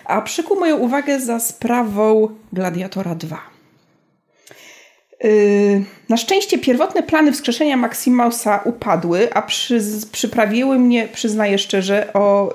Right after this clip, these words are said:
niemal stan przedzawałowy. Nie wyobrażałam sobie takiej w ogóle możliwości, taki plan, y, no, w głowie mi się zupełnie nie mieścił. Na szczęście kontynuacja ma dotyczyć, y, losów Luciusa,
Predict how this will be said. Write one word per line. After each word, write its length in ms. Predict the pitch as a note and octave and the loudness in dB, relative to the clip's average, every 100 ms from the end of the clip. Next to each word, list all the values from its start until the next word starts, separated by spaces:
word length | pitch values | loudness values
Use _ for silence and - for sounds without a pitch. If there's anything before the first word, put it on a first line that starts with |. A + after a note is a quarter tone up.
| G3+ | 0
niemal 280 | A3 G#3 G3 | 0 0 0
stan 300 | - A#3+ G#3+ | -2 -2 -2
przedzawałowy. 920 | G#3+ A3 F#3 G3+ F#3+ F#3+ D#3+ D3 F3+ - - - - A#3 | -2 -4 0 0 2 2 2 0 -6 -6 -18 -20 -2 2
Nie 200 | C#4 C#4 | 4 4
wyobrażałam 640 | C#4+ B3 B3 A#3+ C4+ C4 | 0 0 0 0 2 2
sobie 260 | B3+ A#3 B3 | 0 -2 -2
takiej 280 | A#3 A3+ | -2 -2
w 120 | G3+ A3 | -2 -2
ogóle 240 | G#3+ A#3 | 0 0
możliwości, 840 | A3+ B3 G#3 G#3 G#3+ A#3+ - A#3 A3 | 2 0 0 0 0 0 -2 -4 -4
taki 260 | A3 A3 | -4 -6
plan, 420 | - A#3+ A#3 A3+ | -6 -2 -2 -2
y, 240 | - - - - - | -4 -8 -12 -18 -8
no, 140 | A#3 A#3+ | 0 0
w 60 | |
głowie 260 | A#3 C#4+ C#4+ | 2 2 2
mi 80 | B3 | 2
się 120 | A3+ - - _ | -2 -8 -20 _
zupełnie 460 | F3 G3+ A#3 G#3+ G#3 | -6 -4 0 2 2
nie 120 | F#3+ | 2
mieścił. 460 | D#3 - - - - - - - - - - _ _ _ - | 0 -2 -10 -14 -16 -20 -20 -20 -20 -20 -20 _ _ _ -2
Na 220 | A3 B3+ | 2 2
szczęście 460 | B3+ - A4 A#4+ F4 | 0 -2 -2 0 0
kontynuacja 640 | D4 B3+ C4 C4 F#4 D#4+ | 0 2 2 2 0 2
ma 100 | C4+ | 2
dotyczyć, 540 | A#3 A#3 C4 B3+ A#3 B3 | 2 -2 -4 -4 -4 0
y, 260 | A3+ A#3 | 2 4
losów 540 | A#3 B3+ C4 B3 - B3 | 4 2 0 -2 0 2
Luciusa, 720 | A#3+ A3+ A3 D#3+ F#3 G3 | 2 2 0 0 0 0